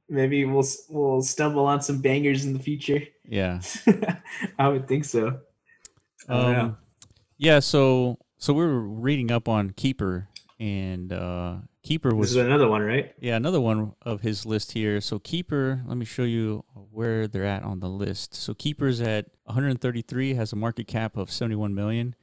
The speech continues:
Speaker 1: Mm-hmm.
Speaker 2: And, uh, so we, we wanted to see, like, what is this about? 'Cause I, I saw it in the past, but I never, like, really looked into it.
Speaker 1: Mm-hmm.
Speaker 2: And, uh, the introduction says,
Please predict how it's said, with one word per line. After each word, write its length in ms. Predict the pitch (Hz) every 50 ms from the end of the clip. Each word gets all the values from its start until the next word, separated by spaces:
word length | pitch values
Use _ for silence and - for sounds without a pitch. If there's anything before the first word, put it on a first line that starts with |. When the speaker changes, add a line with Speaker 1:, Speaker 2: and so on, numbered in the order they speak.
| _ -
Speaker 1:
Mm-hmm. 380 | 123 113 113 147 180 180 -
Speaker 2:
And, 440 | 104 101 101 101 98 98 98 95 95
uh, 380 | 98 95 95 95 95 95 95 95
so 180 | - - 120
we, 320 | 110 107 110 107 107 101 - - _ _ _ _ _
we 60 | 107
wanted 240 | 95 110 123 135 120
to 60 | 107
see, 240 | 107 - - 143 127
like, 160 | 101 95 95
what 200 | 95 98 110 131
is 120 | 135 113 113
this 180 | 139 165 -
about? 240 | - 135 90 92 95
'Cause 140 | - 147 156
I, 100 | 156 - -
I 100 | - 131
saw 340 | 127 - - - 180 202 196
it 120 | 190 175 127
in 120 | - 143
the 80 | 131 110
past, 380 | - - 104 123 127 120 -
but 120 | - 117 107
I 20 |
never, 240 | 110 120 120 117 110
like, 220 | 110 104 98 90 -
really 260 | 104 107 110 107 101
looked 220 | 101 107 104 -
into 240 | - 110 - 117 117
it. 160 | 123 131 131 _ _ _ _ _ _ _ _ - - - - - - -
Speaker 1:
Mm-hmm. 300 | 110 107 127 135 131 120
Speaker 2:
And, 580 | 113 110 113 107 107 107 107 104 104 101 104
uh, 240 | 110 104 104 104 101
the 220 | 98 104 - - 127
introduction 560 | 127 - - 113 113 143 175 - - 127 110
says, 840 | - - - 117 107 107 104 101 101 98 - - - - - -